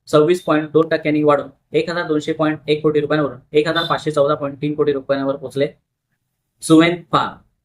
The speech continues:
सुवेन फार्म कंपनीने पहिल्या तिमाहीचे निकाल जाहीर केलेत. कंपनीच्या नफ्यात आणि उत्पन्नात घट झाली. कंपनीचा नफा एकोणपन्नास पॉइंट सहा टक्क्यांनी घसरून एकशे वीस पॉइंट सहा कोटी रुपयांवरून साठ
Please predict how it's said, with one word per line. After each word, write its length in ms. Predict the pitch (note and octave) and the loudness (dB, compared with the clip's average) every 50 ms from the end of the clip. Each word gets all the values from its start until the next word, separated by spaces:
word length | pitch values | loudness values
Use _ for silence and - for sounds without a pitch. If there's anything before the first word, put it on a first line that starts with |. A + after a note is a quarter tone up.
| _ _ _ _ | _ _ _ _
सुवेन 320 | - E3 E3 F3 F#3 F#3 F#3 | -4 -2 0 0 0 -2 -2
फार्म 280 | - F3+ E3+ E3+ E3+ D#3+ | -2 -2 -4 -4 -4 -8
कंपनीने 420 | E3+ D#3+ D#3 E3 D#3+ D#3 D3+ D3+ | -8 -6 -4 0 0 2 2 2
पहिल्या 320 | D3+ D3+ C#3+ C#3+ D3 C#3+ D3 C#3+ | 2 0 0 0 2 0 -2 -2
तिमाहीचे 320 | D3 D3 D3 C#3+ C#3+ D3 C#3+ | -2 -2 -2 -2 -2 -2 -4
निकाल 260 | D3+ D#3 C#3 B2+ C3 | -2 -2 -2 -2 -2
जाहीर 180 | C3 C3 C#3 D3+ | -2 -2 -2 0
केलेत. 220 | D3+ D3 E3 E3 - _ - | 0 -2 -2 -2 -6 _ -6
कंपनीच्या 420 | C#3+ C#3 C3+ C#3+ C#3 C#3 D3 C#3 | -4 0 0 0 0 0 -2 -2
नफ्यात 320 | C#3+ C#3+ C3+ C#3 E3 F3 E3+ - - | -2 -4 -4 -2 -2 -4 -4 -4 -4
आणि 140 | D3+ D#3 | -2 0
उत्पन्नात 420 | D#3 D3+ D3+ D#3+ D#3+ D#3+ D#3+ D#3+ - | 0 0 -2 -2 -2 -2 -2 -4 -4
घट 160 | - C#3+ C#3+ | -2 -2 0
झाली. 220 | D3 D#3 D3 D#3 D#3+ F#3+ - _ _ _ _ _ _ _ _ _ _ - | 2 2 2 0 0 -2 -8 _ _ _ _ _ _ _ _ _ _ 0
कंपनीचा 460 | E3+ D#3+ D#3 F3+ F3 F#3 F3+ F#3 F3 F3 | 0 0 2 2 0 0 0 0 0 -2
नफा 340 | F3 E3 D3+ - D3 C#3 C#3+ - - | -2 -4 -2 0 0 -2 -2 -2 -4
एकोणपन्नास 460 | D3+ D3 E3+ E3 E3 E3 E3 F3 - | -4 -4 -4 -4 -4 -4 -6 -6 -4
पॉइंट 220 | - E3 E3 E3 | -4 -4 -4 -4
सहा 220 | E3 - - C#3+ D3+ | -4 -4 -4 -4 -2
टक्क्यांनी 320 | D#3 D#3 - D#3+ D3+ D#3+ D#3 | -4 -4 -4 -2 0 0 0
घसरून 280 | D3+ D3 C#3+ C3 C#3 - _ - | 0 -2 -4 -6 -8 -10 _ -4
एकशे 320 | C#3 C#3+ - - E3+ D#3+ | -4 -4 -4 -2 -2 -2
वीस 240 | D#3 D3+ F3 F3 - | 0 0 -2 -4 -4
पॉइंट 260 | - D#3+ D3 D3 D#3 | -4 -2 -2 -2 -2
सहा 180 | D#3 - D3 D#3 | -2 -2 -2 -2
कोटी 200 | D#3 E3 D#3+ D#3+ | -2 -4 -6 -6
रुपयांवरून 420 | D#3 D3+ D3+ D3+ D3+ C3+ C3 - - _ _ _ _ _ _ - | -6 -4 -2 -2 -2 -2 -4 -8 -18 _ _ _ _ _ _ -12
साठ 280 | - - D3 D#3 E3 | -6 -4 -4 -4 -4